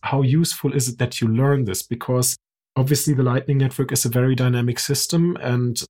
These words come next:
a second later, the channel could already route a payment in the other direction, right? So this information doesn't stay constant. And a certain ground truth, named the capacity of the channel, is something that you already knew on the blockchain. So, yeah,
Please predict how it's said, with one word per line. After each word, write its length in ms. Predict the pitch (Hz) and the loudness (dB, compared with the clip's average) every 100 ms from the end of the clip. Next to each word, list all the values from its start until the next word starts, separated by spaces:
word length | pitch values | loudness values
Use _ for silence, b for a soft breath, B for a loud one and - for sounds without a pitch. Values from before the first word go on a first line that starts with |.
| _ | _
a 40 | 127 | -2
second 380 | - - 139 | 0 2 2
later, 360 | 127 131 - 135 | 2 0 0 0
the 140 | 127 | -2
channel 320 | 127 - 123 120 | -4 -2 -2 0
could 180 | 139 | -2
already 460 | 120 120 120 120 120 | -2 0 2 0 0
route 240 | 120 113 113 | -2 -4 -4
a 40 | |
payment 340 | - 120 113 113 | -6 -2 -2 -2
in 80 | |
the 100 | 113 | 0
other 140 | 131 135 | 0 0
direction, 560 | 92 92 - - 107 | -2 -4 -4 -6 -4
right? 220 | 113 104 - | -4 -4 -4
So 340 | - 107 110 - _ _ _ _ | -2 -2 -2 -8 _ _ _ _
this 160 | 123 123 | 0 2
information 540 | 123 131 131 131 131 | 2 2 2 2 0
doesn't 220 | 123 127 | 0 0
stay 260 | 120 - 113 | -2 -2 -2
constant. 680 | - 131 120 - 87 - - _ _ _ _ _ | -2 -2 -2 -4 -8 -12 -14 _ _ _ _ _
And 200 | 113 117 | -4 -2
a 80 | 113 | -2
certain 420 | - 147 143 135 | 2 2 2 -2
ground 300 | 123 123 120 | 0 -2 -2
truth, 480 | - 175 147 151 117 | -2 0 0 -2 -6
named 320 | 117 120 123 | -4 -4 -6
the 80 | - | -10
capacity 480 | - 131 - 123 117 | -4 -2 -2 0 -2
of 140 | - | -2
the 60 | 120 | -2
channel, 380 | 147 127 117 | 0 2 0
is 140 | 123 - | 0 0
something 340 | 117 113 123 | -2 -2 0
that 200 | 113 - | 0 0
you 60 | 113 | 0
already 320 | 120 113 113 | 0 2 2
knew 200 | 113 117 | 0 0
on 80 | 110 | -2
the 80 | 110 | -2
blockchain. 580 | 123 - - 92 87 98 _ _ _ _ _ _ | -2 -2 -4 -4 -6 -8 _ _ _ _ _ _
So, 440 | - - 110 113 - | -2 0 0 -2 0
yeah, 200 | 117 | 2